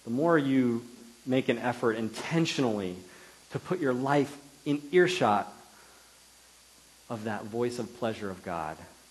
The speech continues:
to know that through Jesus now that voice is spoken over you. The, the work has been done. The more your life will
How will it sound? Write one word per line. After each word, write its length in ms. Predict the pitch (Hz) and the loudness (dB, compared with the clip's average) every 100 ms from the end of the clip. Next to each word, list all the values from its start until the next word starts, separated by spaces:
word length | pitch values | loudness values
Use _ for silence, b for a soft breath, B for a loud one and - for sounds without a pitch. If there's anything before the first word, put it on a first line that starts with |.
| - - - - - - | -20 -20 -20 -20 -20 -12
to 60 | |
know 180 | 110 117 | -6 -4
that 180 | 113 104 | -6 -8
through 160 | - 101 | -10 -10
Jesus 440 | 110 113 107 - | -6 -6 -8 -8
now 160 | 101 98 | -8 -8
that 140 | 92 | -8
voice 280 | 98 98 - | -10 -12 -14
is 80 | 95 | -14
spoken 380 | - 95 95 | -12 -12 -12
over 200 | 92 90 | -12 -12
you. 200 | 87 85 | -12 -12
The, 340 | 85 87 - 110 | -12 -16 -14 -10
the 80 | 98 | -8
work 400 | 104 135 147 147 | -2 2 2 0
has 140 | 123 | -6
been 240 | 107 107 101 | -4 -4 -4
done. 320 | 101 92 92 - B B 127 | -6 -8 -12 -16 B B -4
The 80 | |
more 260 | 120 131 135 | 0 2 2
your 200 | 123 117 | 2 0
life 440 | 113 120 107 92 | 0 0 -2 -4
will 140 | 117 | -8